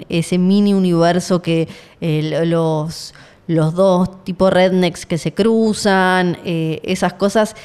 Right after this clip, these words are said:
Ese universito me gustó mucho, me dieron ganas de estar ahí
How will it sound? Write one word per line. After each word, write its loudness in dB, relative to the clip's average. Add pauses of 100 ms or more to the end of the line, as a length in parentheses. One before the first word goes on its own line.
(140)
Ese 0
universito 2
me 2
gustó 0
mucho, 0
me -2
dieron 2
ganas 2
de 0
estar -2
ahí 0